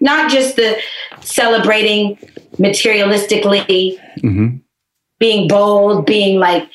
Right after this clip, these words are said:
Speaker 1: braggadocious about what you have. This is not what this book is about. This is about becoming what you are. And at certain times, I have to talk about what I don't have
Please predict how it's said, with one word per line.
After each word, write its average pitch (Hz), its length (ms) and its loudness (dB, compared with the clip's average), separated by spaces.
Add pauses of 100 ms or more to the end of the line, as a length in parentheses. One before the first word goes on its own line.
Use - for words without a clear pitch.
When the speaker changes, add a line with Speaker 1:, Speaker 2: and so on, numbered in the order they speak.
(200)
Speaker 1:
braggadocious 202 1120 -2 (300)
about 190 280 0
what 185 140 2
you 190 100 2
have. 202 300 0
This 269 200 0
is 262 120 2
not 226 240 0
what 185 120 0
this 180 180 -2
book 175 140 -2
is 165 120 2
about. 165 260 0
This 240 220 2
is 262 140 2
about 170 500 -2 (400)
becoming 185 480 0
what 170 220 0
you 156 160 0
are. - 420 0 (360)
And 190 120 0
at - 280 -4 (200)
certain 220 320 -2
times, 208 340 0
I 180 100 0
have 208 400 -2
to 180 100 -2
talk 175 260 -2
about 170 280 -2
what 175 120 2
I 160 180 0
don't 180 360 0
have 151 360 -2